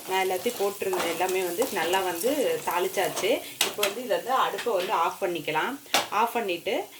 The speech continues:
இதை எடுத்து நம்ம இந்த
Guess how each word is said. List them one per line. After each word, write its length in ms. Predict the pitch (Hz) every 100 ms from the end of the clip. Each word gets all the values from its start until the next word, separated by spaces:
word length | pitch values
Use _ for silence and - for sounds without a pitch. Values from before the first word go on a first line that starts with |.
| - 202
இதை 140 | 190 185
எடுத்து 340 | 185 196 - 202 381 - - - 180
நம்ம 240 | 196 214 370 - - - 185
இந்த 160 | 175